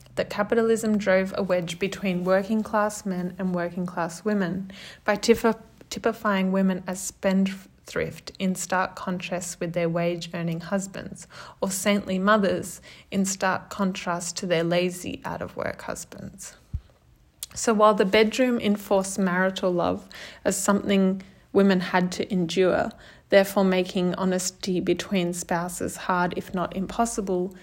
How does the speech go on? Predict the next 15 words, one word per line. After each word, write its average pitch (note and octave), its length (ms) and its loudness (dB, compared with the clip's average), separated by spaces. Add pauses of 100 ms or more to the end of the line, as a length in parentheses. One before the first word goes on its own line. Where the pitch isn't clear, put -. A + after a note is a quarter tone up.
(260)
the A3+ 80 -2
kitchen B3 480 2
drove A3+ 280 4
men G#3 280 2
and G3+ 200 -2
wives F#3 300 2
apart F#3 460 -4
by F#3 120 -6
making F#3+ 520 2
money F3+ 280 0
not F3+ 400 -4
a - 100 -6
simple - 720 -6
pragmatic G#3 600 0
concern, F3+ 680 -4